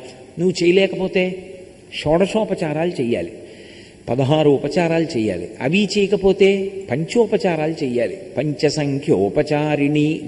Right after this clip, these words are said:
గంధ పుష్ప ధూప దీప నైవేద్యాలు ఇవ్వాలి. ఇవి కూడా ఇవ్వనండి అంటే అది మర్యాదతో కూడుకున్న వ్యవస్థ కాదు. కాబట్టి పూజని మీరు ఎంత తగ్గించుకోవాలంటే అంత తగ్గించుకోవచ్చు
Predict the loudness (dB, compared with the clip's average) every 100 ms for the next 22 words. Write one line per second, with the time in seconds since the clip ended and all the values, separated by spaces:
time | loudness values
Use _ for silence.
0 | -2 -2 2 2 2 -2 -6 2 2 2
1 | 0 -2 -2 -2 -2 0 4 4 4 2
2 | 2 -2 -6 -8 -14 -20 -20 -20 -20 -20
3 | -20 -20 -20 -20 0 6 6 6 8 8
4 | 8 6 4 4 4 4 4 4 4 -2
5 | -10 -20 -20 -20 -18 -6 -2 0 0 0
6 | -2 -2 -2 0 2 0 0 -2 -4 -2
7 | -2 -2 -6 -8 -6 -8 -8 -12 -20 -20
8 | -18 -10 -2 -2 2 4 4 2 -4 -10
9 | -16 -18 -8 -2 2 4 4 4 2 4
10 | 2 2 2 2 -2 0 0 4 0 2
11 | 4 4 4 0 2 2 0 -2 -4 -2
12 | -2 0 0 -2 -2 0 0 0 -8